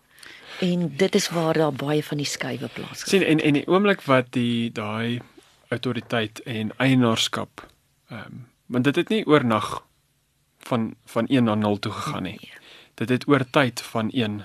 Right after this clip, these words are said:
Speaker 2: na nul toe gegaan. Waar onderwysers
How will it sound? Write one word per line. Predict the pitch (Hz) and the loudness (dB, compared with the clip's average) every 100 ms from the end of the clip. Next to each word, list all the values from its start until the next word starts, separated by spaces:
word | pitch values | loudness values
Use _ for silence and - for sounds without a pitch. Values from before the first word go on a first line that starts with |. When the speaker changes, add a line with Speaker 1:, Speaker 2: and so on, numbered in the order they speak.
| - | -8
Speaker 2:
na | 123 | -6
nul | 104 101 101 | -4 -4 -6
toe | 110 | -10
gegaan. | - 117 - 98 - _ _ - - - - - _ _ _ | -12 -14 -14 -16 -20 _ _ -20 -20 -20 -20 -20 _ _ _
Waar | 120 120 120 120 - | 2 4 4 2 0
onderwysers | 156 139 117 120 127 160 | 2 2 4 2 2 -2